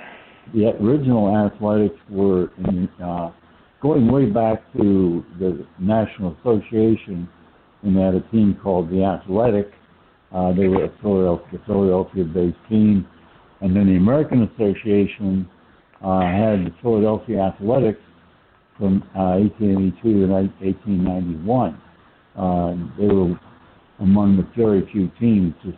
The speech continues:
su-, survive, uh, in, uh, ten years in the same city in the American Association. But so Mac brought them, you know, Mac and Ben Scheib, uh, who were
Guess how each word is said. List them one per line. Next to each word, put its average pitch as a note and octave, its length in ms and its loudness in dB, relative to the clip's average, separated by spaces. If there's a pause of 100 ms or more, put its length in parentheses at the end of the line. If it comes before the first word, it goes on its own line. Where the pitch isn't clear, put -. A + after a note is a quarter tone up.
su-, E2 180 -16 (180)
survive, F#2+ 560 0 (800)
uh, E2 580 -2 (360)
in, G2+ 200 0 (400)
uh, E2 100 -6 (120)
ten G2+ 260 2
years G#2 320 2
in E2 220 -6
the - 80 -
same F#2+ 240 2 (100)
city A#2 300 -2 (580)
in F#2+ 120 -6
the F2+ 60 -4
American F2+ 580 -2 (100)
Association. F#2 680 -4
But E2+ 160 -8 (480)
so A#2+ 140 0
Mac E3+ 380 2
brought C#3 260 0
them, B2 240 0
you A2+ 140 2
know, G#2+ 120 2
Mac C3 440 2
and F#2 260 -2
Ben A2 220 2 (120)
Scheib, F#2+ 400 -2 (600)
uh, F#2 320 0
who G2 140 2
were F#2+ 120 2